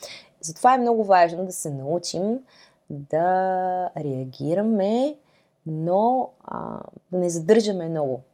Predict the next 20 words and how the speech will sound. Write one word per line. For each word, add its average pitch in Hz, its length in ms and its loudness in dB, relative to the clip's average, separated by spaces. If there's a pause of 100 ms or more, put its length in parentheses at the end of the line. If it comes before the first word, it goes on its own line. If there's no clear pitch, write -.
(140)
в 147 220 -12
реакцията - 520 -6
си. - 160 -14
Тоест, 190 280 4 (1200)
има 254 160 4
много 220 260 4
хора, 226 240 2
които 202 300 -4
казват, 254 320 4 (460)
„Бъди 202 260 0
спокоен, 226 1200 -2 (300)
действай 160 680 -4
внимателно, 220 1160 0 (280)
не 277 100 -4
дей 269 240 4
да 139 120 -8
реагираш 147 540 -2
бурно.“ 220 360 0 (100)
Не, 170 280 -2
защото 226 420 2